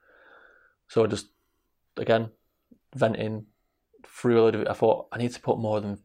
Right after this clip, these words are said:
three images in, together in one post. Let's create a line.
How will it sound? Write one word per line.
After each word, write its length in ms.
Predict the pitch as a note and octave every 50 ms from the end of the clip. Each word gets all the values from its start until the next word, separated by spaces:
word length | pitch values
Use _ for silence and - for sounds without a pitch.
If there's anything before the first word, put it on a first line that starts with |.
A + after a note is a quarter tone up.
| _ _ _
three 240 | - - - G#2 G#2
images 260 | G#2 G#2 G2+ G#2 G2+
in, 220 | G2+ G2 - - -
together 340 | - G2 G2 G2+ G2+ G#2 G2+
in 280 | G2+ G#2 G#2+ A2 - _
one 220 | - G2+ G2+ G2+ G2+
post. 400 | - G#2+ G#2 G2+ G#2 - - _ _ _ _ _ _ _ _ -
Let's 120 | - -
create 220 | - - A2+ G2+ G2
a 60 | G2+
line. 440 | G#2 G#2 G#2+ G#2+ G#2+ G#2+ A2 G#2+